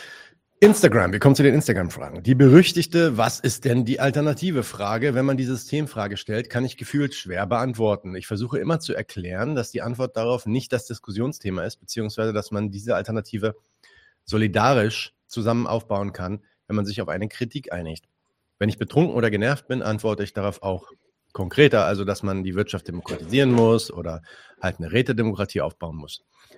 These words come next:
Es hat aber selten die Auswirkungen, dass die Leute ernsthaft dieses System hinterfragen beziehungsweise in Frage stellen oder agiert wird. Wie macht ihr das, wenn diese Frage aufkommt und euch keine Leute der linken Szene gegenüberstehen, also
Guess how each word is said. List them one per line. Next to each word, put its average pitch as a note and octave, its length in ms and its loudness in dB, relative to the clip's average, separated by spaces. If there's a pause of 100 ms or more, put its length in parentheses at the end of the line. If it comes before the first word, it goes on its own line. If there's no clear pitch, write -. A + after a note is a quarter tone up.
(100)
Es - 140 -8
hat A#2+ 160 -2
aber G#2+ 220 -2
selten D#3 540 2
die A2 100 -4
Auswirkungen, C3 840 -4
dass G#2+ 200 -4
die G#2+ 100 -6
Leute G2+ 300 -4
ernsthaft G2+ 360 -6
dieses G#2 200 -6
System C3 280 -4
hinterfragen G2+ 480 -2
beziehungsweise F#2+ 480 -6
in F2+ 80 -6
Frage F#2 300 -6
stellen F2+ 320 -6
oder F2 240 -6
agiert F2 400 -8
wird. - 140 -20 (760)
Wie D3+ 140 6
macht D3+ 240 8
ihr B2+ 40 2
das, A2 200 2
wenn G2+ 140 0
diese F#2+ 200 -4
Frage - 340 -14
aufkommt B2 520 -4 (300)
und A2 160 -6
euch F#2+ 160 -8
keine F#2+ 240 -4
Leute E2+ 360 -6
der E2 100 -8
linken F2 360 -8
Szene C#2+ 420 -12
gegenüberstehen, C#2+ 720 -18
also D#2 300 -16